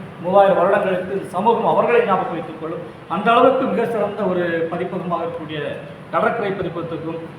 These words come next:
உண்மையிலேயே பிரபாகர் நிறைய ஒர்க் பண்ணுங்க. ஏன்னா, சார் சொன்ன மாதிரி ஒரு எதிர்காலம் இருக்குது. இந்த மாதிரி ஒப்பிட்டு ஆய்வுல இந்த மொழிபெயர்ப்புங்கிறத விட இந்த இரண்டு மொழி படைப்புகள் எடுத்துக்கிட்டு அதை ஒப்பீடு பண்ணுகிற போது அதுக்கு நிறைய ஒரு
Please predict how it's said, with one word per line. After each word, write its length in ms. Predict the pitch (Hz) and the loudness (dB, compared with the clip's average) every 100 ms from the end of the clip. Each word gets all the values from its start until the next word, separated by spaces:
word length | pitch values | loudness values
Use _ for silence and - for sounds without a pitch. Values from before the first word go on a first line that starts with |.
| - | -8
உண்மையிலேயே 380 | 185 220 240 240 | -2 2 4 4
பிரபாகர் 420 | 190 214 196 170 | 4 2 2 -2
நிறைய 400 | 180 202 196 202 208 - 147 - - | -4 -2 -2 -4 -8 -12 -16 -16 -14
ஒர்க் 200 | 170 170 | -10 -8
பண்ணுங்க. 300 | 175 160 156 165 - - - - - - - - - | -6 -6 -4 -6 -6 -12 -16 -18 -20 -20 -20 -20 -12
ஏன்னா, 160 | 175 165 | -8 -2
சார் 160 | 190 | -2
சொன்ன 140 | 185 185 | 0 0
மாதிரி 280 | 202 196 175 | 0 2 0
ஒரு 320 | 165 156 156 | -2 -4 -2
எதிர்காலம் 440 | 196 214 220 156 | 0 2 4 4
இருக்குது. 220 | 151 147 147 | 0 -4 -6
இந்த 120 | 170 | -4
மாதிரி 180 | 180 165 | -4 -4
ஒப்பிட்டு 360 | 165 156 202 | -6 -6 0
ஆய்வுல 400 | 180 170 160 185 - - - - - | 2 2 -2 -4 -6 -12 -16 -18 -12
இந்த 160 | 175 196 | -4 0
மொழிபெயர்ப்புங்கிறத 680 | 247 247 233 202 196 196 190 | 2 2 2 0 -2 -2 -2
விட 320 | 196 170 - - - - 175 | -2 -2 -4 -8 -14 -10 -4
இந்த 140 | 185 | -2
இரண்டு 260 | 226 233 220 190 175 170 165 170 170 - 185 | -2 -2 -2 -2 -4 -4 -6 -10 -14 -14 -6
மொழி 440 | 190 247 208 175 - - - | -4 -2 -4 -6 -8 -14 -10
படைப்புகள் 540 | 170 196 247 240 214 190 | -4 -2 -2 -2 -2 -2
எடுத்துக்கிட்டு 500 | - 190 180 190 175 | -2 -4 -4 -4 -4
அதை 180 | 156 156 | -4 -4
ஒப்பீடு 300 | - 226 190 | -6 -6 -6
பண்ணுகிற 280 | 175 165 | -6 -8
போது 180 | 160 180 | -8 -8
அதுக்கு 280 | 170 - 160 - - - | -8 -8 -12 -14 -16 -12
நிறைய 300 | 160 190 208 214 190 156 135 131 | -4 -2 0 2 2 2 0 -4
ஒரு 180 | 131 | -6